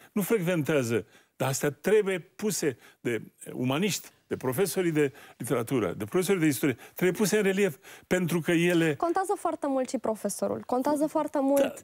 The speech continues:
Speaker 1: dar și
Speaker 2: și
Speaker 1: recursul la
Speaker 2: atitudinea
Speaker 1: documente.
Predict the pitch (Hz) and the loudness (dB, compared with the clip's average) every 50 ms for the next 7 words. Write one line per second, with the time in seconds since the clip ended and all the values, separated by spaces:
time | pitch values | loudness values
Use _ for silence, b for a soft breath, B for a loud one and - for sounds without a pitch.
0 | 160 143 139 208 185 - - - 233 226 180 175 - - 349 330 302 277 220 196 | -8 -4 -2 0 0 0 -2 -2 -2 -2 -2 -2 0 0 2 2 2 2 2 2
1 | 170 269 277 294 302 294 285 - - - 330 381 302 320 320 285 254 226 233 233 | 2 2 2 4 4 4 2 2 0 0 2 2 4 2 2 2 0 -2 -2 -2
2 | 254 269 - - | -4 -6 -8 -12